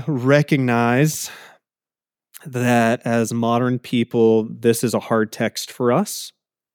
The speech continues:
So we ask for extra help this morning. Lord, may the words of my mouth and the meditations of our hearts be pleasing to you.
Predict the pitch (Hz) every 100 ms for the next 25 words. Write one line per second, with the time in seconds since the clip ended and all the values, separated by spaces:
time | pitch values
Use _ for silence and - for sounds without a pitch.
0 | _ _ _ _ _ _ _ _ _ _
1 | _ _ _ - - 113 110 117 113 120
2 | - - - 113 - - - - 117 110
3 | 104 - 101 - 101 95 92 92 - _
4 | _ _ _ _ _ _ _ _ _ _
5 | _ _ _ _ _ _ _ _ _ _
6 | _ _ _ _ 113 117 117 117 117 117
7 | 113 113 120 123 123 113 117 123 120 120
8 | 120 - 131 107 107 107 - 120 - 123
9 | 117 139 104 - 113 127 120 - - 113
10 | 113 - - 127 - 123 110 110 120 131
11 | - 143 135 143 147